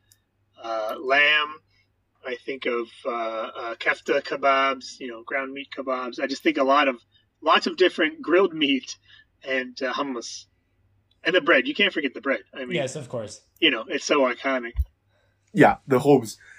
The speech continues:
Speaker 3: But the things that, from what I notice, you know, when we talk about, when we go to any Middle Eastern restaurant in the U S,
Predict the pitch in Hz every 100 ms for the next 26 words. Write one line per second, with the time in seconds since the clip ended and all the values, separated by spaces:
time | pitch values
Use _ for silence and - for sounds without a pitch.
0 | _ - 415 466 480 - 339 - - _
1 | _ _ _ - 202 - - 214 180 156
2 | 175 247 226 131 110 - - 123 113 101
3 | 113 - 127 131 123 - 143 139 107 110
4 | 107 - - 131 139 170 160 156 - 151
5 | 135 151 151 135 123 113 - _ _ _
6 | _ - 139 139 135 143 120 123 - 117
7 | 104 - 117 113 107 104 98 -